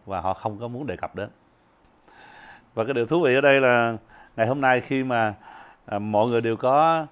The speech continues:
điện thoại thông minh rồi đó, thì, à, mấy người đó im lặng không nói gì hết. Công nghệ trước đây đó thì chỉ đề cập đến, à, máy vi tính, computer mà thôi. Nhưng mà ngày hôm nay đó, nó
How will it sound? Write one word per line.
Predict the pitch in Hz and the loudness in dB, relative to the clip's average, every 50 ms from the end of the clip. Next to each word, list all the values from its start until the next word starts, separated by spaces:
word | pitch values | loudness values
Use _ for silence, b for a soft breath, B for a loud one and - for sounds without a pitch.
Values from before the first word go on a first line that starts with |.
| B B B B | B B B B
điện | 113 107 | -6 -2
thoại | 107 107 113 | -2 -2 -2
thông | 127 135 143 | -2 -2 -2
minh | 139 131 131 | -2 -2 0
rồi | 131 120 110 | 2 2 2
đó, | 120 139 - - _ _ _ _ _ _ _ - | 2 0 -2 -4 _ _ _ _ _ _ _ -14
thì, | - 107 101 101 101 98 98 101 | -10 -8 -6 -4 -4 -4 -4 -4
à, | 98 92 95 95 90 - b b b b b - | -6 -6 -6 -8 -10 -14 b b b b b -10
mấy | 113 123 | -8 -6
người | 123 110 | -6 -4
đó | 101 107 113 123 | -4 -4 -4 -4
im | - - 113 104 | -4 -6 -8 -8
lặng | 101 85 92 98 | -8 -10 -10 -10
không | 101 95 101 | -12 -10 -10
nói | 101 110 117 | -10 -10 -10
gì | 104 | -10
hết. | 92 98 104 _ _ _ _ _ _ _ _ _ _ _ _ _ _ _ _ _ _ _ _ _ _ _ _ _ - - - | -10 -12 -14 _ _ _ _ _ _ _ _ _ _ _ _ _ _ _ _ _ _ _ _ _ _ _ _ _ -10 -2 2
Công | - 165 165 165 | 2 2 2 4
nghệ | 147 127 113 107 107 107 113 127 - - - _ _ _ _ _ _ _ _ _ _ | 4 6 6 6 6 4 2 0 -2 -6 -14 _ _ _ _ _ _ _ _ _ _
trước | - 185 208 | -2 0 4
đây | 165 147 139 135 | 6 6 8 6
đó | 135 147 151 - - | 6 2 2 0 -4
thì | - 113 110 107 101 | -6 -4 -2 -2 -4
chỉ | 92 - 98 101 110 123 131 139 | -4 -6 -6 -4 -4 -4 -6 -6
đề | 139 120 107 101 | -6 -4 -6 -4
cập | - 98 95 - | -4 -6 -6 -4
đến, | 120 123 127 131 147 160 156 147 | -4 -4 -4 -4 -6 -8 -8 -8
à, | 127 120 113 107 104 104 | -6 -6 -6 -6 -6 -8
máy | 104 104 113 127 | -8 -8 -8 -6
vi | 139 127 123 113 | -6 -4 -6 -6
tính, | 117 127 131 156 175 | -6 -8 -10 -10 -12
computer | 156 110 101 104 113 113 110 110 110 107 | -14 -10 -6 -4 -4 -2 -2 -4 -6 -6
mà | 101 95 | -6 -6
thôi. | 95 101 104 98 95 B B B B B B B B B - | -4 -4 -6 -6 -8 B B B B B B B B B -12
Nhưng | 117 117 | -8 -6
mà | 110 | -4
ngày | 107 104 98 | -2 -2 -2
hôm | 107 120 123 | -2 0 2
nay | 127 123 120 120 117 | 4 4 4 4 4
đó, | 127 - - - _ _ _ - | 2 -2 -4 -8 _ _ _ -12
nó | - 117 120 120 127 135 135 139 139 | -8 -6 -4 -2 -2 -2 -2 -2 -4